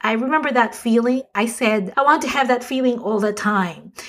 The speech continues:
And so, uh, since then, it's become my goal to create something of significance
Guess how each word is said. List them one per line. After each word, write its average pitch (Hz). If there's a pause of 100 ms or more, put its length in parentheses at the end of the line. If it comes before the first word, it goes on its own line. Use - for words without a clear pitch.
(220)
And 240
so, 247
uh, 214
since 247
then, 233
it's 220
become 214
my 262
goal 202
to 220
create 214
something 226
of 202
significance 190